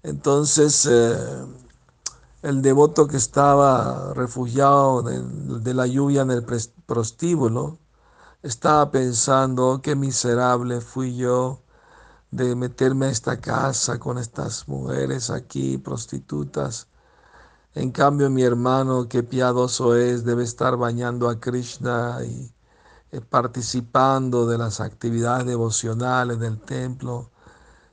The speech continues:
Qué gran alma, qué afortunado es, y qué desdichado y miserable soy yo que estoy en este lugar".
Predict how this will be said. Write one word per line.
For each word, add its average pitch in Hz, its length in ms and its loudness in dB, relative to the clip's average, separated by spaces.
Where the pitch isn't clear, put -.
Qué 127 160 2
gran 131 300 2
alma, 135 400 4
qué 139 100 -4
afortunado 127 840 0
es, 131 240 -2
y 117 60 -8
qué 147 200 -2
desdichado 139 800 -2
y 135 40 -2
miserable 139 720 -4
soy 143 260 -4
yo 147 200 0
que 143 100 -6
estoy 139 280 -4
en 139 100 -4
este 143 280 -4
lugar". 143 560 -4